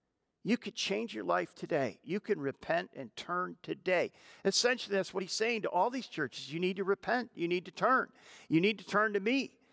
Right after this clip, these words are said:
And when you turn your life, he says, "I stand at the door and knock." You have to decide you're gonna open the door of your life for him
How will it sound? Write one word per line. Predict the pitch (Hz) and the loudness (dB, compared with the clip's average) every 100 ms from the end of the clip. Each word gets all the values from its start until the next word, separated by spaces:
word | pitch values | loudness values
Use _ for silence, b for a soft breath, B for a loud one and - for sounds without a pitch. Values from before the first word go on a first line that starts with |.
| b b | b b
And | - 160 160 | 0 0 0
when | 170 | 0
you | 196 240 | 0 -2
turn | - - 254 269 | -4 0 2 2
your | 269 277 | 2 2
life, | 262 226 - | 2 2 0
he | 165 | -6
says, | 175 147 - | -4 -2 0
"I | 190 | 0
stand | - - 214 226 285 | 0 -2 2 2 2
at | 277 | 0
the | - | -2
door | 196 226 226 | 2 4 4
and | 214 202 | 2 0
knock." | 208 180 113 - - - | 2 2 0 -8 -20 -10
You | 139 262 | 0 4
have | 269 240 220 - | 4 2 0 -2
to | |
decide | 170 165 - 190 175 170 - | -4 -4 0 2 2 0 0
you're | 165 | 2
gonna | 175 170 | 2 2
open | 170 196 - 196 | 2 2 0 -2
the | 180 | -2
door | 175 170 165 | 0 2 2
of | - 135 | 0 -4
your | 143 | -2
life | 160 190 131 - - b b | 0 2 0 -4 -16 b b
for | - 143 | 0 2
him | 165 190 101 | 4 2 0